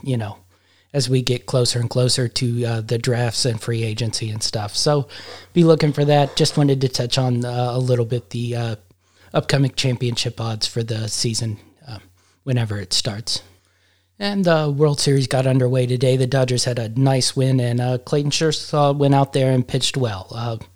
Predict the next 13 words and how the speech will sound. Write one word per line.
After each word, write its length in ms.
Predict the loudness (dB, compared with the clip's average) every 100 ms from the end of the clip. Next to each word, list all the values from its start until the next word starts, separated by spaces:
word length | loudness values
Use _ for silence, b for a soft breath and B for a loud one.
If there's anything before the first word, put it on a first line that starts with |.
| B B B B B -2
can 120 | 2
we 140 | 2
do 240 | 4 6 6
away 300 | 6 4 4
with 180 | 2 0
the 140 | -2
Clayton 380 | 0 2 2 2
Kershaw 460 | 0 0 0 0
can't 320 | -2 -2 -4 -2
pitch 240 | -4 -2
in 60 | -2
the 80 | -2
postseason? 680 | -2 -2 0 2 2 2